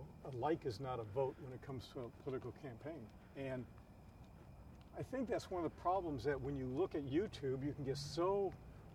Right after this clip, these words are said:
wrapped up into, "Oh, I wanna do this life, I wanna do this, I gotta do this." But when you look at, oh, you know,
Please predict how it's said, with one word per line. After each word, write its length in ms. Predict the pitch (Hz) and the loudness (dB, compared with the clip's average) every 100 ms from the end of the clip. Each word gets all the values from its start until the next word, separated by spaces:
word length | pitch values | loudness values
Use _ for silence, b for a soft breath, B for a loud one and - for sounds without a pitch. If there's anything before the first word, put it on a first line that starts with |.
| - | -4
wrapped 400 | 139 165 139 180 | 0 0 2 2
up 140 | 190 | 2
into, 240 | 170 127 | 0 0
"Oh, 240 | 151 233 214 | -2 0 0
I 40 | |
wanna 200 | 202 190 165 | 0 2 2
do 200 | 196 220 | 4 4
this 200 | 160 214 | 4 4
life, 160 | 202 160 | 2 2
I 20 | |
wanna 200 | 175 170 135 | -2 -2 0
do 120 | 226 | 2
this, 180 | 190 143 | 2 2
I 100 | 170 | 0
gotta 160 | 175 147 | 0 2
do 140 | 202 240 | 2 2
this." 260 | 175 - - B B B B B - - - | 0 -2 -8 B B B B B -12 -14 2
But 80 | 175 | 4
when 180 | 160 156 | 6 4
you 80 | |
look 160 | 147 170 | 4 4
at, 120 | - - - - - - | 2 0 -10 -12 -10 0
oh, 220 | 392 120 - - | 0 0 -2 -2
you 100 | 151 | 0
know, 220 | 131 127 | 0 -2